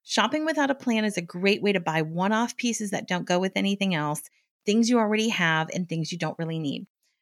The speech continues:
My capsule guides are a great shopping plan that can help you stay on track and even include a printable shopping list. When you're ready to hit the stores or the websites, here's my rule of thumb. Splurge on the outside and the inside,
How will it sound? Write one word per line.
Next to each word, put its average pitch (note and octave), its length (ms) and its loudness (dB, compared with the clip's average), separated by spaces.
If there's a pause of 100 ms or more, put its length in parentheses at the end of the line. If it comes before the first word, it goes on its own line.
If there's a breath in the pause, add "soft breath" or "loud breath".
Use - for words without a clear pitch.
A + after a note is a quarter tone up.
My E3+ 100 2
capsule C4 380 -2
guides G#3+ 280 2
are G3+ 80 4
a F3+ 80 -2
great F3+ 460 0
shopping E3+ 420 0
plan D#3 380 -2
that C3 100 -6
can F3 120 -8
help F3+ 220 -6
you F#3 60 -8
stay - 180 -6
on B3 120 -2
track F#3 320 -2
and F3+ 160 -4
even F#3+ 260 -2
include A3+ 460 0
a - 60 -6
printable D#3+ 340 -4
shopping D3 360 -6
list. - 360 -10 (600)
When G3 220 4
you're A3 160 4
ready D#4 380 4
to D4 100 4
hit G#3+ 160 2
the F3 100 -2
stores D#3+ 380 0
or F#3+ 140 -2
the G3+ 100 0
websites, D3+ 540 -2 (400)
here's C4 280 2
my C#4+ 120 4
rule G3 280 2
of F3+ 120 0
thumb. - 320 -6 (340)
Splurge A3+ 680 2
on D#4+ 80 4
the D#4 100 4
outside C#4 380 4
and C#4+ 100 6
the B3 100 6
inside, E3+ 540 0